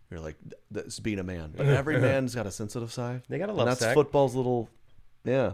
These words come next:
Speaker 1: that's football's little nod to it. It's like, "Hey,
Speaker 2: Uh-huh. I know.
Speaker 1: we're tough. Let, hey, crack skulls, man. Hit me on the head.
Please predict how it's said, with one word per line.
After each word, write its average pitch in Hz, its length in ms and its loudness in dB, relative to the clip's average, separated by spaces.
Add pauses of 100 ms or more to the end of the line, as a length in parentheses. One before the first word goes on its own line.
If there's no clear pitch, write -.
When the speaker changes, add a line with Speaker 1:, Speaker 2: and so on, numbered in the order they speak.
Speaker 1:
that's - 140 -10
football's 131 300 4
little 110 140 2
nod 101 280 0
to 73 140 -4
it. - 60 -6
It's - 100 -14
like, 92 80 -4
"Hey, 95 160 2
Speaker 2:
Uh-huh. 110 60 -4 (260)
I - 80 0
know. 208 160 4
Speaker 1:
we're 196 40 -2
tough. 127 400 4 (220)
Let, 127 140 -2 (100)
hey, 120 240 4 (120)
crack - 300 6
skulls, 123 420 6
man. 101 180 2
Hit 165 160 0
me 165 80 6
on 143 120 6
the 131 80 6
head. 110 300 4